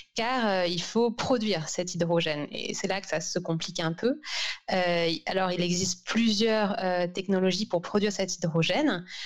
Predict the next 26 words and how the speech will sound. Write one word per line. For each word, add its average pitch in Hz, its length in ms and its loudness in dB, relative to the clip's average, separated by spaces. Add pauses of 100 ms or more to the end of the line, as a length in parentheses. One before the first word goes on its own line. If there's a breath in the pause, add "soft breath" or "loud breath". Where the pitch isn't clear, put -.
(200 loud breath)
Euh, 175 220 2
certaines 208 480 0
sont 180 220 -2
plus 220 200 0
écologiques 202 640 2
que 190 60 0
d'autres. 240 480 0
Alors, 170 320 0
euh, 165 120 2
il 165 80 2
y 165 80 2
en 175 120 2
a 180 160 -2
qui 180 180 -4
ne 165 340 2
le 175 140 4
sont 175 220 0
pas 170 160 0
du 165 100 0
tout, 247 160 2
comme 170 280 0
par 165 180 -2
exemple 175 320 0
l'hydrogène 180 420 2
issu 185 280 0
d'hydrocarbures, 180 920 2